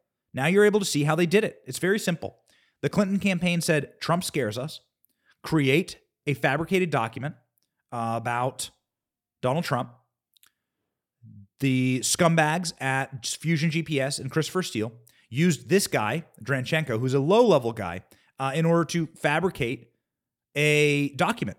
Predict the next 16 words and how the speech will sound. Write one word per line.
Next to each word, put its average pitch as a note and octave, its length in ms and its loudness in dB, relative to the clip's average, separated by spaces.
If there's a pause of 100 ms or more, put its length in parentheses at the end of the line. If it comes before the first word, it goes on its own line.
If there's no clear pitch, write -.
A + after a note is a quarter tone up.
(120)
about C3 220 -4
Donald D#3 240 -2
Trump. A3 240 -4 (220)
All F#3 180 2
of F3 80 0
the E3 60 -4
things, A#2+ 260 -4
the G#2+ 80 -8
P F3+ 160 -2
P F3 160 -4
tape, E3 460 0
Donald A#2 240 -4
Trump, A#2 280 -4
the G2 260 -8
Alfa E3+ 280 -4
Bank, D3 480 -4